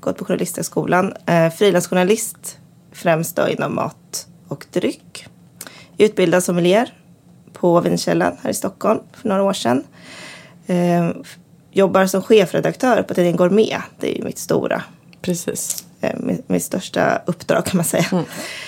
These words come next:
Speaker 1: Eh, sen så har jag och min man ett litet bokförlag vid sidan om som heter Parasoll.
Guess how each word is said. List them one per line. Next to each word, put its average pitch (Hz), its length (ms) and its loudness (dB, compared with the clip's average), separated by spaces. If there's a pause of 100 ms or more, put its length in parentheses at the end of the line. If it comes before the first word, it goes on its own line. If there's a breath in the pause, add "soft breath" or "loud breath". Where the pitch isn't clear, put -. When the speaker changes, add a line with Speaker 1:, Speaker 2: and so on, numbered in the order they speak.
(240 loud breath)
Speaker 1:
Eh, 170 420 4
sen 180 320 2
så 190 160 0
har 170 460 4
jag 170 260 6
och - 120 -2
min 180 160 -2
man 269 220 2
ett - 120 -2
litet 190 300 -4
bokförlag 233 580 2
vid 254 100 -2
sidan 240 200 4
om 302 180 2
som - 160 -6
heter - 200 -6
Parasoll. - 600 -2